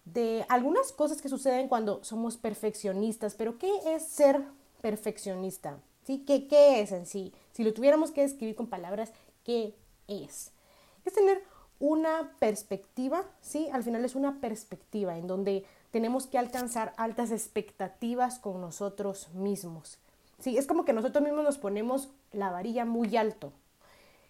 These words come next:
en cualquier aspecto de nuestra vida, ya sea, eh, en el aspecto laboral, proyectos personales, como te digo, carrera,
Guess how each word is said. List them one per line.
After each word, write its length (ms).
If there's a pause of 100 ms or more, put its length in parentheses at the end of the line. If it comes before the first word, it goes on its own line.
(100)
en 100
cualquier 320
aspecto 320
de 60
nuestra 260
vida, 160
ya 160
sea, 400 (320)
eh, 540 (560)
en 80
el 60
aspecto 340
laboral, 640
proyectos 340
personales, 640
como 180
te 100
digo, 260
carrera, 720